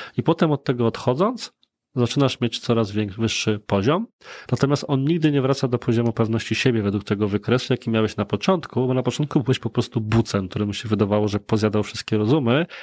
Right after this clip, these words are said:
a teraz masz w sobie tę pokorę, która wynika z doświadczenia. Czyli, że nie, nie, jest pewnie jeszcze wiele rzeczy, które tak naprawdę zmieniłyby obraz,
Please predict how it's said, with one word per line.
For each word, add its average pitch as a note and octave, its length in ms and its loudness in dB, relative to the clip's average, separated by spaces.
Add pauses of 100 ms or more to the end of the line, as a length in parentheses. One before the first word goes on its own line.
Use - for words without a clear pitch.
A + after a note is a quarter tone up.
(140)
a G#2+ 80 0
teraz B2+ 320 0
masz B2+ 120 0
w - 40 -2
sobie A2+ 220 0
tę - 120 -2
pokorę, A2+ 680 0
która A#2+ 260 0
wynika A2+ 300 0
z G#2+ 60 0
doświadczenia. A2 680 -4
Czyli, G#2+ 240 0
że G#2+ 140 4
nie, B2 160 2
nie, B2+ 100 4
jest B2 180 2
pewnie A#2 240 0
jeszcze A2+ 240 -2
wiele A2 260 0
rzeczy, A2 280 -4
które G2+ 200 0
tak - 240 -6
naprawdę G#2 420 2
zmieniłyby G2+ 520 -2
obraz, G2 540 -2